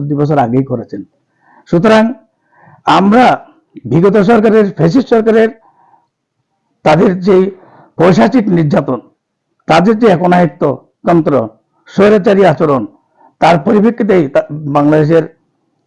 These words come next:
একমাত্র জনপ্রিয় দল বিএনপির ভারপ্রাপ্ত চেয়ারম্যান সেটা অনুধাবন করেছেন এবং নতুন বাংলাদেশ গড়ার ক্ষেত্রে তার পরিকল্পনা তিনি দুই বছর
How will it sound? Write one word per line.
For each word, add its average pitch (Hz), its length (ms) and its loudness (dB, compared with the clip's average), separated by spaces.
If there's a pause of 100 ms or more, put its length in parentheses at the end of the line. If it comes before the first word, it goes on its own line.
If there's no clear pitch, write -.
(180)
একমাত্র 185 420 -2 (680)
জনপ্রিয় 151 520 0
দল 143 140 0 (580)
বিএনপির 151 500 0 (840)
ভারপ্রাপ্ত 185 520 -2
চেয়ারম্যান 170 300 2 (440)
সেটা 151 240 0
অনুধাবন 175 440 2
করেছেন 214 300 2 (420)
এবং 147 120 2 (120)
নতুন 202 180 0 (100)
বাংলাদেশ 208 360 2
গড়ার 220 220 2
ক্ষেত্রে 196 280 0 (480)
তার 165 220 2
পরিকল্পনা 175 440 2 (100)
তিনি 180 140 0 (380)
দুই 165 180 2
বছর 196 160 2